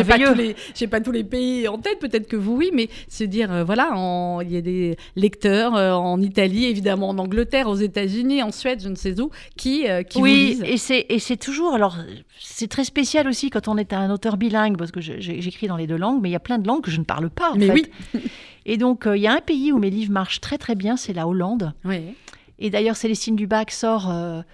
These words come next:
Speaker 2: euh, dans un mois chez eux. Et ils ont cho-, choisi un très joli titre,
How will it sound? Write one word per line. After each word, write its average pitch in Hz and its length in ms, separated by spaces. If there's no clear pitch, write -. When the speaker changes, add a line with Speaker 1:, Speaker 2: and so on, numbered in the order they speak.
Speaker 2:
euh, 175 260
dans 156 380
un 294 80
mois 269 220
chez 185 260
eux. 302 80
Et 226 340
ils 214 160
ont 226 60
cho-, - 280
choisi 240 300
un 202 60
très - 160
joli 302 220
titre, - 400